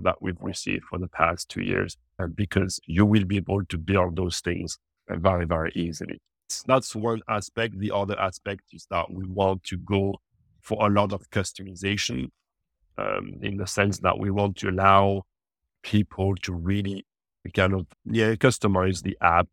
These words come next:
to their needs, because we've seen that depending on your job, uh, if you're an engineer, you don't need the same thing as you're a manager. Uh, and so we're gonna have a very different approach from other tools. Just to give you our, a glimpse,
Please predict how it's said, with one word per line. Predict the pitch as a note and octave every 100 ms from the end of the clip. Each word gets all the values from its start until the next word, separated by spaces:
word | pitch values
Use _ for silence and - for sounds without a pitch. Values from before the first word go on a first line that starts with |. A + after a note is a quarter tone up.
| -
to | G2+
their | F#2+ F#2
needs, | F2+ F#2 A2+ A#2+
because | - F#2+ - F#2+ E2+
we've | F#2 G2+
seen | - G#2+ G#2 G2+
that | F#2 F2+ - _ _ _ _ _ _ _ -
depending | G#2 - A#2 A#2+ G#2+
on | G#2+
your | G#2 G2+ G2+ -
job, | - D#2+ F2 A2 - _
uh, | F#2
if | -
you're | F#2+ F2+
an | G2+
engineer, | G#2 A2+ A#2+ B2 C3+ C3+
you | F#2+
don't | F#2+ G2
need | G#2+ G2+
the | G2
same | - G2+ G2 -
thing | G2+ G2+ F#2
as | F2 F2 F2+ - _ _
you're | G2 F#2 F#2
a |
manager. | G2 G#2+ G#2+ F2 - - _ _ -
Uh, | F2 -
and | G#2 G2
so | A#2+
we're | B2
gonna | C#3+
have | C3+ C#3+ A2
a |
very | G2 C3+ C3 C3
different | A#2 - A2+
approach | G#2 - G#2+ G2
from | - G2 G2+ -
other | F#2+ F#2+
tools. | - - G2+ G2 - _ _ _
Just | A2+ A2
to | A#2
give | G2+ G#2+
you | G2 G#2+
our, | G2+ F#2 - - _ _ - - _
a | F#2+
glimpse, | E2+ G2+ A2+ G#2 -